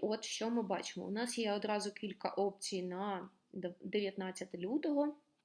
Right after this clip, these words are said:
Звертаємо увагу, тут двадцять одну годину, майже двадцять дві години лет-, на години летіти.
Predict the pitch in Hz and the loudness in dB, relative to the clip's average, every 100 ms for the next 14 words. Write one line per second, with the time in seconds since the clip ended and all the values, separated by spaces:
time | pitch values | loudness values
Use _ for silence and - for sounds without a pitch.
0 | _ _ _ - - 240 233 240 226 220 | _ _ _ -8 0 2 4 8 8 8
1 | 208 196 196 202 190 185 196 - - 202 | 4 2 4 4 4 0 -2 -6 -6 -4
2 | 175 160 175 190 - - 190 185 226 220 | -4 -6 -2 -2 -4 -6 -6 -2 -2 0
3 | 190 190 180 185 - 190 185 - - 196 | -2 -2 -2 -4 -4 -6 -6 -8 -8 -6
4 | 185 311 311 269 277 262 247 233 233 - | 2 4 6 4 2 2 2 0 -2 -4
5 | 226 233 240 233 226 220 214 - 214 202 | -2 0 2 0 0 -2 -2 -4 -4 -4
6 | 196 | -6